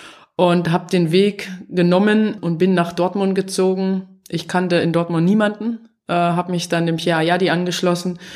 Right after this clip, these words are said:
in Zusammenarbeit mit Lothar Pölitz. Für viele Leichtathletik-Fans vielleicht auch noch ein Begriff. Und hab sehr eng mit den beiden gearbeitet und, äh, hab mich dann wirklich auf achthundert Meter trotz Schichtdienst sehr gut weiterentwickelt. Auch da muss ja Bundespolizei sagen, dass ich da Teilzeit arbeiten durfte, um halt doch noch meinen Traum leben zu dürfen.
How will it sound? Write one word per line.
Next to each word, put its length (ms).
in 120
Zusammenarbeit 640
mit 160
Lothar 240
Pölitz. 580
Für 160
viele 300
Leichtathletik-Fans 800
vielleicht 380
auch 160
noch 260
ein 160
Begriff. 420
Und 160
hab 160
sehr 220
eng 160
mit 140
den 100
beiden 300
gearbeitet 560
und, 480
äh, 140
hab 180
mich 120
dann 180
wirklich 200
auf 160
achthundert 400
Meter 340
trotz 320
Schichtdienst 800
sehr 260
gut 240
weiterentwickelt. 800
Auch 140
da 140
muss 160
ja 100
Bundespolizei 760
sagen, 320
dass 140
ich 140
da 340
Teilzeit 420
arbeiten 340
durfte, 400
um 200
halt 200
doch 140
noch 140
meinen 200
Traum 400
leben 260
zu 100
dürfen. 340